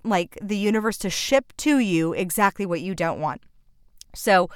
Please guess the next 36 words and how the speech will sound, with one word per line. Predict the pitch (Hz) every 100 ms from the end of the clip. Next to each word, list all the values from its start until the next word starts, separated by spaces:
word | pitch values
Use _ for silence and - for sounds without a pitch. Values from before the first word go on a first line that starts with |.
| - - -
what | 196 196 -
you | 294 294
seek, | - 262 294
you | 294
find, | - 180 165 165 185 -
focus | - 220 294 285
on | 277
what | 254 233
you | 240
want, | 190 175 -
and | 208 - -
only | 226 277 294 302
add | - 226 220
to | 214
your | 226 226
cart | - 196 196
the | 226
things | - 202 196
that | 208
you | 202 214
want, | 226 233 277
and | 220 233
then | 220
trust | 226 - 233 240 -
that | 254
they | 233 240 240
are | 202
coming | 254 247 247
to | - 294
you. | 269 262 170 156 - - - - - - - _ _ _
So | - - 247 139 - _ _ _ _ _ _ _ _
there | 175 214
you | 240
go. | 233 240 143 - - _ - _ _ _ _ -
Number | 202 349
ten, | - 262 180 151